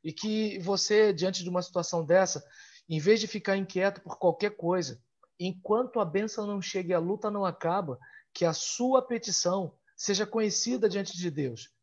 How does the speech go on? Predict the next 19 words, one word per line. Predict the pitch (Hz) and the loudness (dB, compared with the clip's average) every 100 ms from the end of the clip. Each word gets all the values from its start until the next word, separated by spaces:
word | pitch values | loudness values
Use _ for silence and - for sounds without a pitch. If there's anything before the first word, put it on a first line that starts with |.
| - | -10
e | |
que | 160 202 | -6 -4
você | 196 - | -2 -2
possa | - - 170 147 - - _ _ | -2 0 0 0 -6 -12 _ _
transformar | - 226 220 - 202 160 151 123 - - - | 0 0 2 0 0 0 -2 -4 -10 -18 -4
a | 151 | -4
sua | - 165 | 0 0
luta, | 151 180 247 240 233 - - | 2 0 0 -2 -4 -6 -4
a | 170 | -2
sua | 170 196 | 0 0
angústia | 175 147 196 208 - 208 - _ | 0 0 -2 -2 -4 -6 -8 _
em | 185 | -2
oração | 190 190 190 - 147 127 - _ | 0 0 -2 -4 -4 -8 -16 _
e | 147 | -8
colocar | 160 190 - 202 | 0 0 4 4
isso | 175 208 240 - 190 | 4 2 -2 -6 -6
diante | 160 214 214 | -2 -4 -4
do | 190 | -10
Senhor, | 196 240 156 135 135 | -10 -8 -6 -6 -10